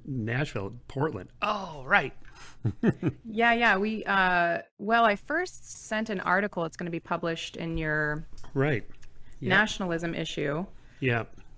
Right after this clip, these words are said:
Speaker 2: That the, the Heterodox Academy rejected that article.
Speaker 1: Mm.
Speaker 2: And then, um, <laughs> Big Nerve. So
Speaker 1: Right.
Speaker 2: which
Speaker 1: Big Nerve. Yep. Yep.
Speaker 2: Yeah, they're doing cool stuff over there. I really like
Speaker 1: Oh,
Speaker 2: it.
Speaker 1: yeah.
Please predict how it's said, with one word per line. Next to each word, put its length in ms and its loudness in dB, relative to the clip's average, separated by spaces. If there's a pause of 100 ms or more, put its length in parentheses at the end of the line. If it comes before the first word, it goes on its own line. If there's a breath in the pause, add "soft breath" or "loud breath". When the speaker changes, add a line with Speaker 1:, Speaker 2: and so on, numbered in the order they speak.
(240)
Speaker 2:
That 140 0
the, 180 4
the 140 2
Heterodox 560 4
Academy 400 0
rejected 480 -2
that 160 -6
article. 440 -4 (520)
Speaker 1:
Mm. 60 0
Speaker 2:
And 180 2
then, 240 -2
um, 500 -2 (480 loud breath)
<laughs> 480 -18
Big 180 2
Nerve. 300 2 (580)
So 500 -2 (160)
Speaker 1:
Right. 300 2
Speaker 2:
which 200 -4
Speaker 1:
Big 100 0
Nerve. 180 -4
Yep. 220 -8 (320)
Yep. 200 -2
Speaker 2:
Yeah, 220 4
they're 120 0
doing 240 -2
cool 180 -6
stuff 320 -4
over 140 -4
there. 140 2
I 40 2
really 220 0
like 180 0
Speaker 1:
Oh, 60 0
Speaker 2:
it. 120 0
Speaker 1:
yeah. 140 -4